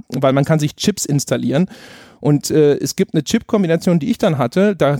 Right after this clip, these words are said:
habe ich bei jedem Gegner, den ich besiegt habe, habe ich dreißig Prozent Energie dazu bekommen.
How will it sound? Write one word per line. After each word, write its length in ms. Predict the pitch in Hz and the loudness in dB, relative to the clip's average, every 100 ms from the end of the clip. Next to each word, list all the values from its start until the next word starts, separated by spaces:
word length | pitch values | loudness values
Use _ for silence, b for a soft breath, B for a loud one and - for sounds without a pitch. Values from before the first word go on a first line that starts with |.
| 139 | -2
habe 160 | 156 180 | -2 -2
ich 100 | - | 0
bei 140 | - | 0
jedem 400 | 139 160 220 233 | 0 0 2 0
Gegner, 500 | - 214 - 277 311 | 2 -2 0 -2 -2
den 240 | 247 170 160 | -2 0 0
ich 100 | - | -2
besiegt 540 | 131 139 190 - - | -2 0 0 -2 -6
habe, 380 | 127 117 139 160 | -2 -2 0 0
habe 100 | 139 | 0
ich 160 | 131 | -2
dreißig 680 | 117 147 139 240 - 214 - | -2 -2 0 0 0 -4 -4
Prozent 500 | - 175 - 170 175 | -4 -4 0 0 0
Energie 340 | - 147 120 160 | -2 -2 -2 -4
dazu 300 | 131 - 156 | -4 -2 -4
bekommen. 400 | 135 120 - | -4 -8 -10